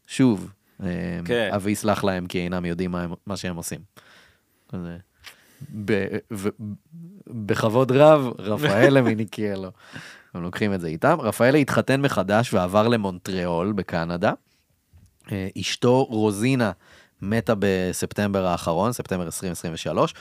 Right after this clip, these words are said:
Speaker 1: הוא עדיין חי, הוא בן שבעים וארבע היום.
Speaker 2: אשכרה.
Speaker 1: אה, בשנת, אה, עשרים עשרים ושתיים יצא עליו סרט תיעודי באיטלקית שנקרא Kill Me If You Can.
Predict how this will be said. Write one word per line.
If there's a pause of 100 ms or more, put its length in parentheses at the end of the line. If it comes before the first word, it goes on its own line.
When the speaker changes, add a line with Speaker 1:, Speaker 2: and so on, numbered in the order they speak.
(160)
Speaker 1:
הוא
עדיין
חי,
הוא
בן
שבעים
וארבע
היום.
Speaker 2:
אשכרה. (760)
Speaker 1:
אה,
בשנת,
אה,
עשרים
עשרים
ושתיים
יצא
עליו
סרט
תיעודי
באיטלקית
שנקרא (200)
Kill
Me
If
You
Can.